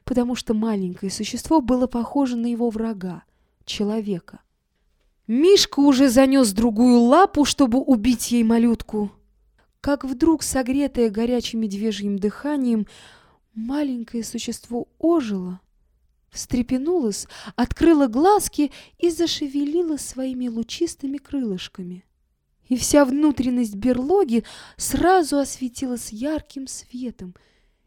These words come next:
и странные звуки точно серебряного колокольчика. Звуки, каких угрюмый Мишка никогда в жизни не слыхал, наполнили все уголки и закоулки его жилища.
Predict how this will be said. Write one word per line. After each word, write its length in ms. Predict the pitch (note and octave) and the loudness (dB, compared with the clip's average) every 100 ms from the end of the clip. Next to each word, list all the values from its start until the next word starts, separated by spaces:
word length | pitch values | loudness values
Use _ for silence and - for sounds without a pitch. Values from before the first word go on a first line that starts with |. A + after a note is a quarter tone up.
| _ | _
и 80 | - | -10
странные 540 | A#3 - E4 D#4 D4+ C#4+ | -8 -2 -2 0 -2 -2
звуки 320 | D4+ D#4+ D4 | -2 -4 -4
точно 340 | D#4 C#4+ C#4+ | -4 -4 -6
серебряного 720 | C4 D4 D#4 D#4 D#4+ D4+ D4 | -6 -4 -4 -4 -6 -6 -8
колокольчика. 1120 | D4 C#4+ D4 D4 - D4+ G#3+ - - - - - _ _ _ _ _ _ | -8 -8 -8 -8 -8 -4 -4 -8 -16 -20 -20 -20 _ _ _ _ _ _
Звуки, 680 | F#3+ E3+ F#3+ D4 D#4+ - F#3+ - _ _ _ _ | -10 -8 -4 -2 -4 -6 -8 -10 _ _ _ _
каких 380 | - A3 - A3+ | -6 -4 0 0
угрюмый 440 | A#3 G#3+ C4 B3 B3 | 0 2 2 4 2
Мишка 320 | C#4 - B3 | 2 0 -2
никогда 720 | B3 A#3 A3+ A3 G3+ D#4 F4+ | -2 -2 -2 -2 0 2 2
в 80 | D#4 | 2
жизни 480 | D4+ C4 B3 A#3+ - | 0 0 -4 -6 -8
не 140 | A#3 A#3 | -10 -10
слыхал, 640 | - C4+ - - G3 F#3 _ _ _ _ | -10 -12 -12 -10 -10 -12 _ _ _ _
наполнили 680 | - A#3 A#3+ C4+ C#4 B3+ B3 | -2 0 0 2 2 2 0
все 340 | A#3 - - D#4+ | -2 -4 0 4
уголки 800 | D4 A3+ A#3+ A3+ - - E4 A3 - - | 4 2 0 -2 -4 0 0 0 -6 -16
и 180 | F#3+ G3+ | -6 -2
закоулки 800 | G#3 G#3+ G#3 G3 B3 D4 - B3+ | 0 0 0 0 2 0 -2 -6
его 260 | A#3+ B3 | -4 -4
жилища. 680 | A#3 B3+ A3 F3 - - F#3+ | -4 -4 -6 -8 -12 -16 -20